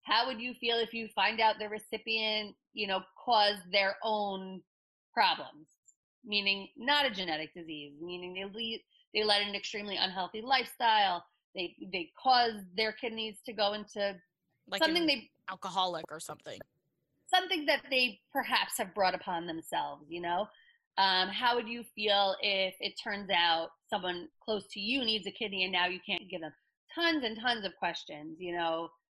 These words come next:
Speaker 1: about how mentally you think you'd be able to handle all of the outcomes, all of the possible outcomes, because unfortunately there are a lot of possible outcomes that are not favorable, you know?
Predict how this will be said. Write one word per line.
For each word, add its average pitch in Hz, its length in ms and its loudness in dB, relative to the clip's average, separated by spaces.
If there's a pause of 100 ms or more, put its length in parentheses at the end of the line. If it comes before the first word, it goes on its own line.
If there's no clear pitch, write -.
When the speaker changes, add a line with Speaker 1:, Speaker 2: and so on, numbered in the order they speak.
(720)
Speaker 1:
about 190 440 4
how 208 500 4 (280)
mentally 214 880 0 (100)
you 208 220 -10
think 196 200 -2
you'd 190 140 -8
be 170 140 -2
able 165 140 -8
to 185 100 -10
handle 156 440 -8
all 156 140 -4
of 147 140 -10
the 160 180 -10
outcomes, 147 520 -12
all 202 200 2
of 180 60 -8
the 185 80 -10
possible 180 560 0
outcomes, 156 720 -6
because 185 440 0 (480)
unfortunately 262 340 -2
there 214 160 4
are 190 280 4
a 165 100 -2
lot 165 220 2
of 160 140 -6 (320)
possible 190 440 2
outcomes 190 540 0
that 165 140 -2
are 160 100 -4
not 196 260 2 (120)
favorable, 151 600 -12
you 175 200 -8
know? 175 420 -4